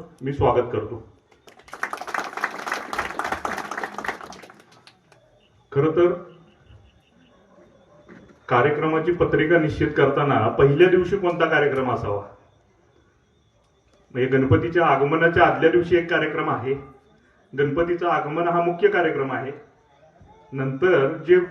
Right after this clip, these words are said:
विविध कार्यक्रम घ्यायचे त्यातला पहिला कार्यक्रम कोणता असावा, ह्याच्यावर ज्यावेळी चर्चा सुरू झाली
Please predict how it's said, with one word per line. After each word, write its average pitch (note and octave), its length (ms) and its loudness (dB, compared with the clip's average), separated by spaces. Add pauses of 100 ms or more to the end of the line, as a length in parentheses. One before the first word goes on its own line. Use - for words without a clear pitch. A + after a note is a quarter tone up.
(460)
विविध D#3+ 300 4
कार्यक्रम F3+ 520 2
घ्यायचे F3 320 2
त्यातला G3+ 400 -2
पहिला G#3 280 6
कार्यक्रम F3+ 420 0
कोणता E3 280 0
असावा, A2+ 320 -2 (840)
ह्याच्यावर F3 380 2
ज्यावेळी F#3+ 260 4
चर्चा F3+ 340 -2
सुरू F3 200 2
झाली B2+ 320 0